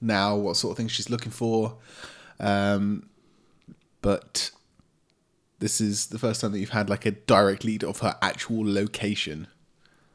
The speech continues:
Um, and, uh, yeah,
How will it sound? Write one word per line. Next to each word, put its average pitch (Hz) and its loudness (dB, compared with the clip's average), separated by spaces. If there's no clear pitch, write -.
Um, 90 0
and, 95 -4
uh, 101 2
yeah, 107 0